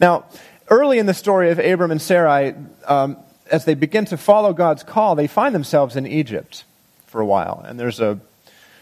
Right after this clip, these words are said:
a troubling kind of story where Abram pretends that Sarai is his sister so that the Pharaoh will invite her into the harem, and it's very kind of messy. And they leave Egypt, and one of the things that they leave with is this slave girl, Hagar.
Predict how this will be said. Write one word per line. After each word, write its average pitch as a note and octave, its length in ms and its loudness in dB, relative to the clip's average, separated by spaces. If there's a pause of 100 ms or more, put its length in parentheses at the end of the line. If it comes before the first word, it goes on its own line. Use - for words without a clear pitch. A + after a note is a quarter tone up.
(180)
a G#2+ 220 -4 (120)
troubling D#3 420 2
kind C3+ 160 -2
of B2 80 -4
story C3 400 0
where A#2 260 0
Abram B2 300 -4
pretends C3 420 -4
that A#2 100 -14
Sarai A#2+ 340 2
is G#2+ 140 -8
his G#2+ 120 -10
sister D3+ 440 -8
so C3 160 -10
that - 180 -10
the G#2+ 160 -4 (120)
Pharaoh C3 380 0
will A#2 220 -2
invite A#2 360 -2
her B2 200 -6
into B2 260 -8
the G2 120 -4
harem, D3 400 0
and G2 240 -8 (500)
it's - 240 -18 (460)
very C#3+ 240 -2
kind C3+ 180 -4
of G#2+ 80 -8
messy. B2 480 -4 (400)
And A#2+ 100 -6
they B2 120 2
leave G3 420 2
Egypt, C3 480 -2
and B2 100 -6
one D3 140 2
of D3+ 80 2
the C#3+ 80 0
things C#3+ 240 -6
that C3 140 -4
they C3 120 2
leave G3+ 440 0
with B2 340 0
is C3+ 280 -4
this - 340 -6
slave E3 420 -2
girl, B2+ 380 -2 (240)
Hagar. B2 480 -2